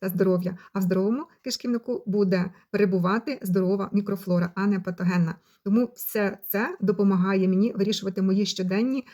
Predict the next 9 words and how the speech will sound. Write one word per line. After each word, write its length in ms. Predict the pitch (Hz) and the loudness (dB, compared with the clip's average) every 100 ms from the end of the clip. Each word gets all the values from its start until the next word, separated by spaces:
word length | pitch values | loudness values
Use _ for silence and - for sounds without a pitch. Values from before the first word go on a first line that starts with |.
| - | -14
завдання 600 | 185 190 190 196 208 202 196 | -8 -4 -2 2 2 2 0
внутрішньої 580 | 208 214 202 180 - 180 | 2 2 2 -6 -2 -2
гігієни 500 | 190 180 185 240 277 | 0 0 0 -2 -2
мого 300 | 196 185 196 | 0 0 0
організму. 580 | 202 190 190 175 175 165 - _ _ _ _ _ _ _ _ _ | -2 0 4 4 2 -6 -8 _ _ _ _ _ _ _ _ _
Все 160 | - 226 | -4 -4
це 180 | 226 311 | -2 -2
допомагає 540 | 233 220 208 202 202 | 0 0 0 2 0
забезпечити 760 | 196 202 202 208 190 185 - | 0 -2 -2 -2 -4 -4 -10